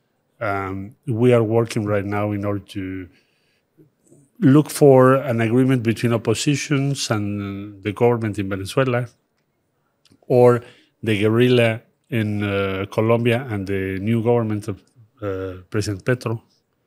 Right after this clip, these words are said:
looking for peace. And I should say that, uh, those initiatives, or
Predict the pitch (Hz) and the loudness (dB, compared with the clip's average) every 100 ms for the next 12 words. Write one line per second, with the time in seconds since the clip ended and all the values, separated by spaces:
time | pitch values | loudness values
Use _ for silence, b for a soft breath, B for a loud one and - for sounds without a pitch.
0 | _ - 107 - 104 101 92 110 113 - | _ -6 -4 -4 -6 -6 -6 -6 -6 -8
1 | - _ _ _ _ _ _ _ _ _ | -14 _ _ _ _ _ _ _ _ _
2 | _ _ _ _ _ _ 113 107 110 113 | _ _ _ _ _ _ -4 -2 0 -4
3 | 127 160 - - 139 - 165 165 156 147 | -6 -12 -18 -18 -8 -4 0 2 4 4
4 | 117 - 110 107 104 135 143 143 - 120 | 2 0 0 0 2 4 4 0 -6 -4
5 | 120 117 117 143 156 - - _ _ _ | -2 -2 -2 -2 -6 -10 -20 _ _ _
6 | _ _ - 127 127 123 | _ _ 2 6 6 4